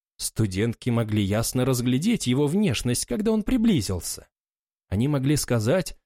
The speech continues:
что, хотя Юйхао не был старым, он казался очень зрелым,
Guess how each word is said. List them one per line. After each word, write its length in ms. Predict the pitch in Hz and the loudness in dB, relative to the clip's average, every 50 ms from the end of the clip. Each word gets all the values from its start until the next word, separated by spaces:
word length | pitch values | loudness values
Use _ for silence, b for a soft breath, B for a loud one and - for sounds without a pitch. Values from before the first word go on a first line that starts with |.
| _ _ _ _ | _ _ _ _
что, 420 | - - - - 139 139 135 123 | -10 -10 -6 -2 0 2 2 2
хотя 380 | 101 - - - 98 - - 147 | 0 -2 -4 -6 -4 -2 -2 0
Юйхао 500 | 165 156 139 127 107 - 139 156 151 135 | 0 0 0 0 0 0 0 0 2 2
не 180 | 127 131 135 135 | 2 2 0 0
был 220 | 135 135 135 127 | 0 0 0 0
старым, 680 | - - - - - 233 240 233 175 135 131 120 - - _ _ _ _ _ | -2 -4 -6 -4 -2 -2 0 2 2 2 2 0 -2 -4 _ _ _ _ _
он 140 | - 98 95 | -2 -2 -2
казался 520 | - - 92 80 90 98 113 - - - | -2 -2 -2 0 0 -2 -2 -2 -2 0
очень 360 | 101 117 - - - 156 165 170 | 0 0 0 0 0 0 0 0
зрелым, 680 | 160 170 202 262 269 254 208 131 104 95 85 80 76 | -2 -2 0 0 2 2 2 2 0 -2 -4 -6 -8